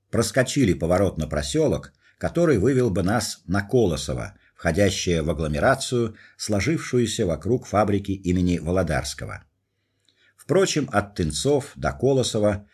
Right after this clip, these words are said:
всего-то два километра хорошего накатанного просёлка, так что мы ничего не потеряли. Тынцы —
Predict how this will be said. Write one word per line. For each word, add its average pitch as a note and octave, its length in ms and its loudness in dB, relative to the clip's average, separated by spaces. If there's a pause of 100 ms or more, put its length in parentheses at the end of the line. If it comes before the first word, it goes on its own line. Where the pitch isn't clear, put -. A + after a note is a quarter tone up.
всего-то C3+ 600 2
два G2 280 2
километра G2+ 760 0
хорошего A2 840 2
накатанного F#2 720 0
просёлка, E2 760 -2 (420)
так D#3 220 0
что B2+ 340 0
мы C3 160 2
ничего G2+ 440 2
не F2+ 120 2
потеряли. A#1+ 640 -6 (1000)
Тынцы — G#2 720 2